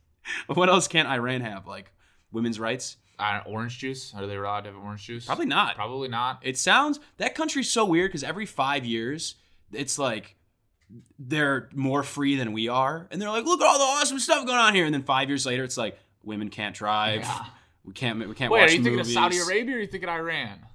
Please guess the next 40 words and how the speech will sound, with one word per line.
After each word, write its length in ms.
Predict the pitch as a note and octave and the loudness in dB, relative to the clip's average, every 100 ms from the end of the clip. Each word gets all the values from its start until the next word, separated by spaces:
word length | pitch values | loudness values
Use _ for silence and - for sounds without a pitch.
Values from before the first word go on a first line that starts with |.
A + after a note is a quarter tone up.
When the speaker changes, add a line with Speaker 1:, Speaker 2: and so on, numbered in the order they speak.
| - | -2
Speaker 1:
No, 160 | C#3+ | 0
Saudi 240 | B2+ G3+ A#3 | 4 4 4
Arabia's 300 | F#3+ F#3 C#3 | 4 4 2
pretty 200 | D3+ C3+ | 0 -2
consistent. 460 | B2+ A#2+ C#3 B2+ C3 | -2 0 4 4 4
Speaker 2:
Okay, 120 | B2 | 2
Speaker 1:
They're 140 | D3 | 4
just 160 | C#3 A#2+ | 6 10
Speaker 2:
yeah. 40 | |
Speaker 1:
like, 200 | E3 E3 | 10 8
"Women 340 | D4 F4+ E4 B3+ | 6 8 8 8
can 180 | A#3+ | 6
never 280 | A#3 A#3 G3+ | 8 8 8
drive 360 | E3 A3+ G3 E3+ | 8 8 8 8
Speaker 2:
Yeah. 60 | C4+ | 6
Speaker 1:
ever." 300 | A3 F#3 D3 | 6 4 2
Yeah. 140 | C3 | 4
Speaker 2:
We 80 | A3 | 4
just 200 | A#3+ F#3 | 4 0
need 140 | A3 | -2
to 60 | G3+ | -2
make 200 | F#3+ E3+ | -2 0
couple 260 | - F#3+ E3 | 6 6 6
murders, 560 | D#3+ E3 C#3+ B2 G#2 D#3 | 0 2 2 0 4 6
Speaker 1:
Yeah. 100 | D#3+ | 8
Speaker 2:
and 80 | |
then 120 | G3 G3 | 8 10
they 100 | G3+ | 12
Speaker 1:
<laughs> 140 | G3 | 12
Yeah, 80 | F#3 | 12
Speaker 2:
can 20 | |
do 60 | F#3+ | 10
Speaker 1:
yeah, 240 | E3+ D3+ | 10 8
yeah. 120 | D3+ | 6
Speaker 2:
everything. 200 | B2+ A#2 | 2 0
But 180 | E3 A3 | -6 -6
don't 200 | D#4+ C#4 | 0 4
Speaker 1:
Yeah, 40 | D3+ | 6
Speaker 2:
worry 220 | C3+ | 6
Speaker 1:
yeah. 40 | B2+ | 4